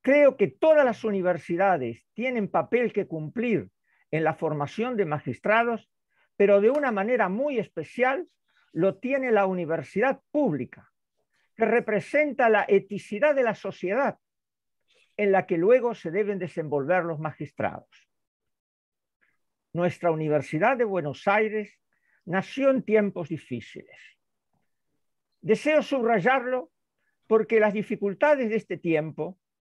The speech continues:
que no son pocos, pocas, que más vale son muchas,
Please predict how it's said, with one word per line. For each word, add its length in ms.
que 100
no 120
son 240
pocos, 640
pocas, 420
que 100
más 160
vale 300
son 260
muchas, 460